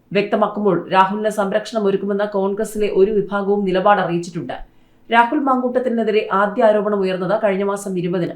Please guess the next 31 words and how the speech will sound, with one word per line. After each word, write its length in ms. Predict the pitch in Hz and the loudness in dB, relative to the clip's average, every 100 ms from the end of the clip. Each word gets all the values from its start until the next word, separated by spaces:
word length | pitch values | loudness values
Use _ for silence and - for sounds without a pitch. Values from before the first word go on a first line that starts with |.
| - | -4
അന്നു 180 | 170 190 | -2 0
മുതൽ 220 | 208 220 | 0 0
എം 160 | 196 196 | 0 0
എൽ 120 | 202 | 0
എ 60 | 220 | -2
മണ്ഡലത്തിലില്ല. 800 | 185 180 202 202 180 131 - - _ _ _ | -4 -2 -4 -4 -6 -6 -10 -12 _ _ _
സി 260 | - 254 247 | -4 0 2
പി 80 | 269 | 2
എമ്മും 200 | 269 254 | 0 0
ബി 140 | 226 | 0
ജെ 160 | 202 233 | -2 -2
പിയും 280 | 240 226 | -2 0
ഒന്നിനു 220 | 208 214 233 | 0 0 0
പുറകെ 240 | 226 220 | 0 0
ഒന്നായി 260 | 208 202 202 | 0 0 -2
പ്രതിഷേധിച്ചപ്പോഴും 960 | 190 175 190 202 196 220 208 175 - - _ - 196 | -4 -6 -4 -4 -4 -2 -2 -2 -6 -16 _ 0 4
രാഹുൽ 300 | 202 208 196 | 4 4 2
അടൂരിൽ 400 | 175 196 214 175 | 4 4 2 -2
തുടർന്നു. 380 | 151 139 131 | -6 -8 -12
സഭയിലെത്തി 560 | - 190 180 214 214 220 | -6 -4 -2 -2 -2 -2
മടങ്ങിയ 340 | 202 196 208 | -2 -2 -2
രാഹുൽ 360 | 208 202 208 208 | 0 -2 0 0
ഇനി 100 | 208 | 0
മണ്ഡലത്തിൽ 440 | 196 185 202 214 | 0 -2 -4 -4
സജീവമാകാനാണ് 840 | 208 202 180 240 247 196 190 185 185 | -6 -6 -4 -2 0 0 -2 -4 -6
ശ്രമിക്കുന്നത്. 560 | - 165 160 156 156 - - _ 226 | -8 -8 -6 -8 -8 -10 -14 _ 4
കഴിഞ്ഞ 220 | 233 262 | 4 2
ദിവസം 300 | 269 262 254 | -2 -4 2
രാഹുൽ 300 | 220 208 233 | 2 2 -4
ശബരിമലയിൽ 600 | - 190 202 220 214 202 | -4 -2 0 -2 -2 -2
എത്തിയിരുന്നു. 360 | 170 151 - | -4 -8 -10